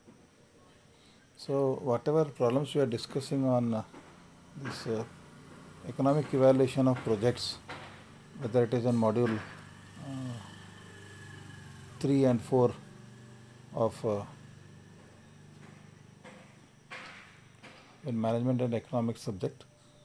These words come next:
or even module two of, uh, energy and environment subject,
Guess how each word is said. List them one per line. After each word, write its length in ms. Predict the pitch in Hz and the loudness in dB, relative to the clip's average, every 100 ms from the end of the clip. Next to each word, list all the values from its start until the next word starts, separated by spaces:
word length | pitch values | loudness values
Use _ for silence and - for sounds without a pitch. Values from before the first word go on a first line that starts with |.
| - - | -16 -6
or 200 | 117 117 | -2 0
even 300 | 113 110 95 _ _ _ _ _ 156 139 | 0 -2 -4 _ _ _ _ _ -8 -2
module 340 | 117 127 120 - | 2 2 0 0
two 240 | 139 123 - - _ - _ | 2 2 -2 -18 _ -20 _
of, 240 | 143 113 - | -2 -2 -2
uh, 120 | 117 107 - _ _ - | -8 -10 -14 _ _ -6
energy 400 | 117 127 123 123 | 0 2 2 2
and 120 | 127 113 | 2 2
environment 460 | 107 113 113 110 | 2 2 2 0
subject, 340 | - 95 110 | -6 -8 -8